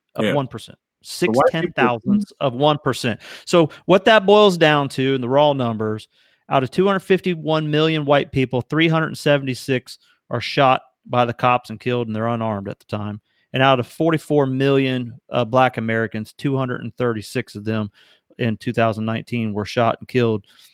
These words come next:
Speaker 1: uh, when they were, well, it wasn't even un-, unarmed. These are just the numbers you gave me earlier, Reggie. I'm, I'm, I've looked at so many numbers I'm ha-, these are just the amount of people that were shot and killed by the cops.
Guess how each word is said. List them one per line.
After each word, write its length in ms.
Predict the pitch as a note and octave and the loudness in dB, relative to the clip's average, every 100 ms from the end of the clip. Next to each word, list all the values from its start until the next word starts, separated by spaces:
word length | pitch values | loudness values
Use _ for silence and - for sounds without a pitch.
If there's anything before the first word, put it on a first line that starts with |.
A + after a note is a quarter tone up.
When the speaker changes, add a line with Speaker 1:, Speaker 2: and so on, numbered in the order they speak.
| _ _ - | _ _ -2
Speaker 1:
uh, 280 | A#2+ A#2 A2+ | 2 4 2
when 220 | A2+ A2+ | 0 -2
they 200 | A2+ A2+ | 0 -2
were, 360 | G#2+ G#2+ G2+ - _ _ _ _ _ _ _ _ _ _ _ _ _ _ _ _ _ _ _ _ - | -2 -4 -6 -10 _ _ _ _ _ _ _ _ _ _ _ _ _ _ _ _ _ _ _ _ 0
well, 180 | D#3 E3 | 4 6
it 60 | |
wasn't 300 | D3+ D#3 C#3 | 6 4 4
even 180 | C3 A2+ | 2 2
un-, 220 | A2+ G#2+ - | 0 0 -4
unarmed. 440 | B2+ A#2 G#2+ F#2 | -4 -2 -2 -2
These 200 | D3 E3+ | -2 -2
are 80 | A#2 | -2
just 240 | A#2+ - | -4 -4
the 60 | G#2+ | -2
numbers 340 | A2+ G#2 G2 | -2 -2 -6
you 80 | A2 | -6
gave 220 | G#2+ G2 | -4 -4
me 180 | G2 G2 - | -4 -8 -6
earlier, 400 | G2+ F#2 E2+ - | -6 -6 -10 -10
Reggie. 320 | F#2+ F#2+ F#2 | -8 -6 -4
I'm, 200 | A2+ D3 | 0 2
I'm, 220 | - D3+ - | 2 0 2
I've 220 | D3 D#3 | 0 2
looked 180 | C#3 - | 0 -2
at 60 | - | -4
so 100 | A#2+ | 0
many 120 | A2 | 2
numbers 320 | A2 G#2+ G2 | 2 0 0
I'm 120 | G#2+ | 0
ha-, 140 | G#2+ G2+ - - | 0 -2 -6 -4
these 180 | F#3+ A3 | 0 2
are 40 | F3+ | 2
just 180 | D3+ | 2
the 40 | C3+ | 4
amount 220 | C3 A#2+ | 4 4
of 80 | G#2 | 4
people 260 | A#2+ G#2 | 0 0
that 140 | G#2 - | -6 -6
were 160 | G#2+ | -6
shot 240 | - A2+ - | -2 -2 -2
and 80 | - | -2
killed 200 | A2 F#2+ | -4 -2
by 120 | F#2 | -4
the 80 | - | -4
cops. 400 | - F#2+ - | -2 -2 -4